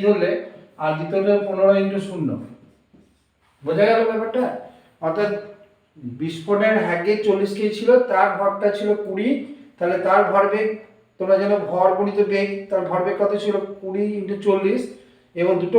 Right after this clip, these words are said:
খণ্ডের মধ্যে একটা খণ্ড দাঁড়িয়ে পড়েছে, তার ভরবেগ শূন্য, আর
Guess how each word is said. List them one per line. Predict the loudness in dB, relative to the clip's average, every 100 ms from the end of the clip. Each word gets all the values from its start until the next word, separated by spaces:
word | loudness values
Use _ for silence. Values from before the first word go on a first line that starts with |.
| 2
খণ্ডের | 2 2
মধ্যে | 2 2
একটা | 2 2
খণ্ড | 2 4 4 4 0
দাঁড়িয়ে | 2 2 2
পড়েছে, | 2 2 0 -2
তার | -4 -2
ভরবেগ | -4 -2 -4 -6
শূন্য, | -4 0 0 0 -6 -16 -20 -6
আর | -2